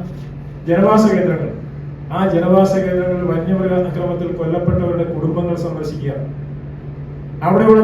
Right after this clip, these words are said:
ജനങ്ങളുടെ അഭിപ്രായം കേൾക്കുക, എന്ത് പരിഹാരമാണ് വേണ്ടത്, അവരെ കൊണ്ട് തന്നെ സർക്കാരിലേക്ക് അത് ബോധ്യപ്പെടുത്തുന്ന രീതിയിൽ ഞങ്ങളൊരു, ഒരു വാഹന ജാഥ ക്രമപ്പെടുത്തിയിട്ടുണ്ട്.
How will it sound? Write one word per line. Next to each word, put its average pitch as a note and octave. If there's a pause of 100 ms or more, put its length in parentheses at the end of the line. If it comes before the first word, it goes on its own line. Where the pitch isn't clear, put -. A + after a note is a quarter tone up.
ജനങ്ങളുടെ G3+
അഭിപ്രായം G3
കേൾക്കുക, F3 (1500)
എന്ത് G#3+
പരിഹാരമാണ് G#3+
വേണ്ടത്, F3+ (720)
അവരെ G3
കൊണ്ട് F#3+ (220)
തന്നെ F3+ (100)
സർക്കാരിലേക്ക് F3 (240)
അത് D#3 (100)
ബോധ്യപ്പെടുത്തുന്ന E3 (100)
രീതിയിൽ D#3 (520)
ഞങ്ങളൊരു, E3 (120)
ഒരു D#3 (100)
വാഹന D#3
ജാഥ D3+ (160)
ക്രമപ്പെടുത്തിയിട്ടുണ്ട്. C#3+